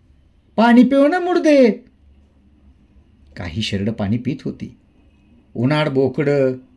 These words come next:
डगरा खडकावर उड्या हाणीत होती. चमनच्या मुर्दे म्हणण्याचा त्यांच्यावर काहीच परिणाम होत नव्हता. डगरीवर उभं राहिलेली चमन,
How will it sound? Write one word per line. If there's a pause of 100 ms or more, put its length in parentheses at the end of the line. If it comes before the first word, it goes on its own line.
(120)
डगरा
खडकावर
उड्या
हाणीत
होती. (640)
चमनच्या
मुर्दे
म्हणण्याचा
त्यांच्यावर
काहीच
परिणाम
होत (100)
नव्हता. (1200)
डगरीवर
उभं
राहिलेली
चमन,